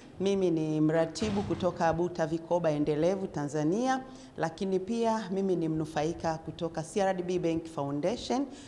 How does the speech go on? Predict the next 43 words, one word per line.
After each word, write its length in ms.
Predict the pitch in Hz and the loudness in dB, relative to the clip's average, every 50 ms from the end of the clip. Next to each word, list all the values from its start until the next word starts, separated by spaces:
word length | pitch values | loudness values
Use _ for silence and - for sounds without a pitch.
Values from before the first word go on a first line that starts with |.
| - - - - - - | -18 -18 -20 -20 -8 -4
Ah, 640 | 185 185 185 180 180 180 180 175 175 175 175 175 180 180 190 | -2 0 0 2 2 2 2 2 2 2 2 2 2 2 2
naweza 220 | 208 226 233 214 | 2 2 2 0
kusema 360 | 208 208 202 - 214 208 196 | -2 -2 -6 -6 -2 -2 -2
kwamba 280 | 190 208 196 196 196 190 | 0 0 0 0 0 0
tunamshukuru 460 | 196 180 170 165 170 - - 202 190 | 0 -2 -2 -2 -2 -2 -2 -2 0
Mungu 480 | 185 185 190 190 180 185 185 185 185 180 | 2 2 2 2 0 -2 -4 -8 -8 -10
sana 460 | - - - - 226 214 202 190 180 | -12 -12 -6 -4 -2 0 0 0 0
kwa 120 | 202 180 | 0 0
ajili 240 | 170 170 185 180 180 | 0 0 0 0 2
ya 100 | 165 160 | 2 2
hii 140 | 160 170 165 | 4 4 2
ya 120 | 160 151 | 2 0
fursa 540 | 156 - - - 196 190 185 180 - - 165 | -2 -4 -6 -4 -2 -2 -2 -2 -2 -2 0
ya 240 | 156 151 151 147 143 - - - - - - | 0 0 0 -2 -4 -8 -14 -20 -20 -20 -18
C 220 | - - - 202 | -16 -4 0 2
R 140 | 180 180 175 | 4 4 4
D 140 | 170 165 170 | 2 0 0
B 180 | 170 190 180 | 0 2 2
ambayo 240 | 170 160 165 180 175 | 2 4 2 2 2
imekuja 320 | 165 165 160 180 175 175 165 | 2 0 -2 0 -2 -2 -2
kumkomboa 560 | 170 175 165 160 156 - 156 156 165 170 165 | -2 -4 -6 -6 0 0 0 2 2 2 2
mwanamke. 540 | 160 151 147 151 147 147 147 - - 139 - - - - - - - | 2 0 0 0 -2 -2 -4 -4 -8 -10 -10 -10 -18 -20 -20 -6 0
Mimi 200 | 208 240 254 240 | 2 2 2 2
kama 240 | 247 254 220 208 196 | 2 2 2 2 4
mwanamke 720 | 180 175 170 165 170 196 220 - - - 226 220 220 - - | 2 2 2 2 0 0 -2 -4 -2 0 0 0 0 -2 0
au 280 | - 185 190 185 185 185 185 | 2 4 6 6 4 4 0
kama 240 | - 180 180 180 170 | -2 0 0 0 0
mama, 500 | 170 180 190 208 226 240 240 240 262 247 - - - - - - | 2 2 2 2 2 2 0 0 -2 -4 -10 -14 -18 -18 -8 -2
baada 360 | 170 180 190 196 196 190 180 180 | 0 2 4 4 4 4 4 2
ya 60 | 165 | 2
kuijua 560 | 175 - 180 175 170 160 175 226 240 226 226 | 2 -2 -4 -4 -4 -4 -2 0 2 2 0
tu 360 | 233 - 226 220 208 196 185 | 0 -2 0 2 2 2 0
C 180 | 185 190 - 190 | 0 0 0 2
R 120 | 180 175 | 2 2
D 60 | 170 | 0
B 100 | 170 185 | -2 -2
Bank 220 | 175 175 175 170 170 | 0 0 0 0 0
Foundation 680 | - 180 165 160 165 185 220 247 240 - 277 247 254 | 0 0 0 0 2 2 0 0 0 0 0 0 -2
pamoja 380 | 226 - 170 180 190 196 196 180 | 0 -2 0 0 0 0 0 0
na 100 | 170 165 | 0 0
elimu 180 | 170 180 190 185 | 0 0 0 0
nzima 320 | 175 165 165 190 190 175 | 0 -2 -2 -2 -2 -2
ya 280 | 170 165 156 156 151 | 0 0 0 0 -2